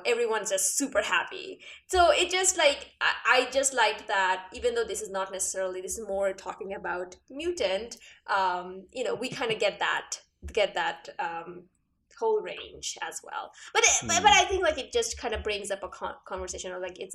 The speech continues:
Speaker 1: I was just thinking about that meme where it's, like, Cyclops, uh, was crying in a tour, like, it's like, "Oh, the people laughed at my visor,"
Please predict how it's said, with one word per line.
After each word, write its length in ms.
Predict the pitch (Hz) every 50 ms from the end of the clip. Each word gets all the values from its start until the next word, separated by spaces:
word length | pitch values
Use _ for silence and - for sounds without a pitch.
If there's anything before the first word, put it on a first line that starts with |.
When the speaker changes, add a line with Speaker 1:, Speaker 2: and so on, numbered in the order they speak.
| - - -
Speaker 1:
I 180 | 127 185 240 262
was 180 | 262 285 277
just 140 | 247 269 262 -
thinking 260 | 277 240 220 233 226
about 180 | 214 202 196
that 160 | 190 196 196 -
meme 540 | 214 214 214 220 226 240 240 240 233 214 208
where 200 | 202 202 202 196
it's, 120 | 196 -
like, 260 | 202 185 185 185 180
Cyclops, 720 | - - 208 185 190 - - 208 202 196 202 - - - - - 196
uh, 80 | 190
was 220 | 190 190 190 190 -
crying 640 | - - 214 190 185 185 190 190 190 196 196 190 190
in 140 | 208 208 196
a 200 | 190 185 190 185 - -
tour, 320 | - - 226 185 202 202
like, 140 | 202 196 202
it's 100 | 208 202
like, 140 | 208 202 -
"Oh, 320 | 262 285 294 302 294 285 285 285
the 100 | 233 -
people 300 | - - 262 - 277 262
laughed 260 | 254 233 220 233 -
at 160 | 285 247 247 226
my 120 | 208 190
visor," 640 | 190 196 180 190 202 208 240 240 240 240 254 254